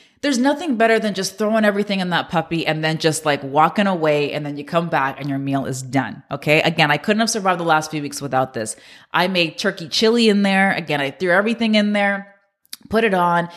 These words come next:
'cause it also has, like, a slow cooker setting and a pressure cooker, s-, cooker setting. So I would use a slow cooker setting, have my turkey chili. At the end of the day, boom, open it up. There's my turkey chili, right? Same thing with the butternut s-, um, butternut squash soup. Okay. It just makes so much,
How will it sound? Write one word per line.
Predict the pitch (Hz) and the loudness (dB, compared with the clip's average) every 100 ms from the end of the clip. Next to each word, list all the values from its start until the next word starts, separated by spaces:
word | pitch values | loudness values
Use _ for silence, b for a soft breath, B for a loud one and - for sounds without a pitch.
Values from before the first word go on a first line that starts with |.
| B - | B -4
'cause | 185 | 0
it | 190 | 4
also | 202 240 | 4 2
has, | 202 190 | 0 -2
like, | 165 | -2
a | |
slow | 156 - 175 | -2 0 0
cooker | 190 220 220 | 0 0 2
setting | - 220 226 | 2 2 2
and | 170 | 2
a | 156 | -2
pressure | - 170 185 | 0 0 0
cooker, | - 147 135 | -6 -6 -8
s-, | - - - | -8 -10 -4
cooker | - 160 139 | -2 -2 -2
setting. | 135 117 98 B B B | -2 -4 -6 B B B
So | - 170 | 0 2
I | |
would | 165 185 | 2 2
use | 190 | 0
a | 180 | 2
slow | 220 220 | 2 2
cooker | 226 214 | 2 0
setting, | 208 180 175 | 2 2 0
have | 165 180 185 | 0 0 2
my | 196 | 0
turkey | 196 185 180 | -2 -4 -4
chili. | - 170 165 135 | 0 2 4 2
At | |
the | 156 | 0
end | 165 196 | 0 0
of | |
the | 180 | 0
day, | 165 165 | 2 0
boom, | 147 151 151 | 0 -6 -4
open | 143 143 143 | -6 -4 -2
it | 131 | 0
up. | 123 | 0
There's | 139 127 | -2 -2
my | |
turkey | 127 135 139 | -4 -6 -6
chili, | 131 127 80 113 | -4 -4 -4 -2
right? | 131 165 - B B | 2 2 0 B B
Same | - 202 208 | -2 2 4
thing | 202 | 4
with | 196 | 2
the | 170 | 0
butternut | 170 165 160 147 | 0 2 0 -2
s-, | - - | -6 -8
um, | 143 139 139 | -4 -4 -2
butternut | 160 151 139 | 0 0 -2
squash | - 143 131 - | -2 -2 -2 -4
soup. | - 101 - _ | -6 -8 -10 _
Okay. | - 151 156 B B | -2 0 0 B B
It | - 214 | 0 2
just | 285 | 0
makes | 269 285 | 0 0
so | - 240 | 2 2
much, | 233 - | 2 0